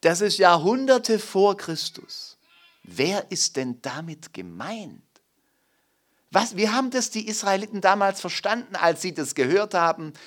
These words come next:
Relevant wurde der Text vor allem für Israel in Babylon, als sie da saßen. Wer ist dieser Knecht?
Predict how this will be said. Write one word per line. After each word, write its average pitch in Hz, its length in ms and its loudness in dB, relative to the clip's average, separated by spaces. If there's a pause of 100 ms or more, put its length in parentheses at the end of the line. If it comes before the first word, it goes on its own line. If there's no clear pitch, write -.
(340)
Relevant 185 500 8
wurde 190 220 6
der 175 160 6
Text 202 280 -4
vor 269 120 6
allem 202 240 4
für 185 120 -4
Israel 208 440 4
in 208 120 -2
Babylon, 220 640 2 (200)
als 170 200 0
sie 151 120 -10
da 196 220 6
saßen. 233 680 -4 (920)
Wer - 300 -6
ist - 300 -2
dieser - 260 -8
Knecht? - 640 -12